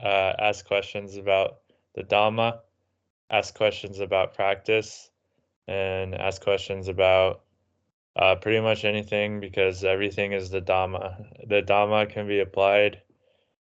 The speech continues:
in all situations of our lives, and it's essentially a all-in-one type of thing.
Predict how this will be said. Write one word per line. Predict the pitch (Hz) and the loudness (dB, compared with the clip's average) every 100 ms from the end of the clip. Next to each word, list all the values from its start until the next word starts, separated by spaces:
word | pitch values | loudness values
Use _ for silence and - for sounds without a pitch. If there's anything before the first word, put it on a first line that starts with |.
| _ | _
in | 101 104 101 101 | -2 0 0 -2
all | 101 107 113 | 2 4 4
situations | 110 113 104 107 104 107 110 107 101 | 0 -8 -4 0 0 0 -8 -8 -6
of | 95 | -2
our | 95 92 | 0 2
lives, | 92 98 107 107 - - _ _ _ _ _ _ - | 4 2 0 -4 -16 -20 _ _ _ _ _ _ -6
and | 98 101 | -4 -4
it's | 95 | -4
essentially | 101 - 110 104 107 104 | -6 -4 -4 -4 -2 2
a | 101 | 2
all-in-one | - 101 104 101 101 101 101 98 | 4 2 2 0 -4 -4 -6 -6
type | 101 95 | -4 -2
of | 92 92 | -4 -4
thing. | 101 98 | -6 -6